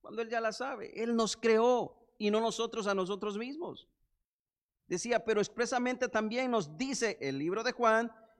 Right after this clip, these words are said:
que tres personas distintas moran en esa misma esencia y única persona llamada Jesús, que son el Padre, eh, eh, el Hijo y el Espíritu Santo, en cual también está nuestra fe anclada.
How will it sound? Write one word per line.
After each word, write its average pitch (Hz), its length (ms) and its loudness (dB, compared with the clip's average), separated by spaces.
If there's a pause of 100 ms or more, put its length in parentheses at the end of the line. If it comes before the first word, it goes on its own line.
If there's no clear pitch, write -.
(100)
que 180 120 0
tres 233 240 2
personas 226 480 2
distintas 214 560 -2
moran 220 500 4
en 214 120 2
esa 226 200 2
misma 214 380 -2
esencia 220 480 2
y 190 160 -2
única 247 380 0
persona 220 420 0
llamada 196 340 2
Jesús, 220 520 -2
que 180 100 -4
son 190 220 0
el 151 140 -2
Padre, 269 420 8 (580)
eh, - 220 -10
eh, 131 340 -4
el 151 140 0
Hijo 233 400 0
y 190 140 0
el 170 100 2
Espíritu 208 460 -4
Santo, 233 380 0
en 165 140 0
cual 226 640 2
también 208 600 4
está 208 300 0
nuestra 196 360 0
fe 240 340 4
anclada. 190 880 6